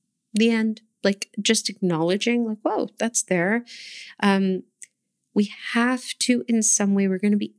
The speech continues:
asked to touch into in some way in order to move forward again. So again, back to the nines, the,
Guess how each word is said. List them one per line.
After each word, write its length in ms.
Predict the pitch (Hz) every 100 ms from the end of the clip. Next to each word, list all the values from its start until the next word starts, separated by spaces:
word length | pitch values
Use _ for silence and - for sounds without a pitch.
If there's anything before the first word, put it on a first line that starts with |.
| -
asked 500 | 190 196 - - - _
to 120 | - 190 -
touch 460 | - 214 - - -
into 520 | 196 185 - - - - _ _ _
in 160 | 202 196
some 300 | - 196 190
way 320 | 180 180 208 - _ _ _ _ -
in 160 | 202 -
order 340 | 214 208 226
to 520 | 220 - 202 190 190 - 202
move 560 | 190 185 180 175 - - -
forward 480 | - 156 - - - _ _
again. 300 | 190 175 - _ _ _ _ _ _ _ _ _ _ _ - - - - -
So 340 | - 202 190 _
again, 440 | 190 185 180 175 208 -
back 180 | 175 -
to 80 |
the 100 | 214
nines, 420 | 196 175 160 185 - - _ _ _
the, 180 | 208 202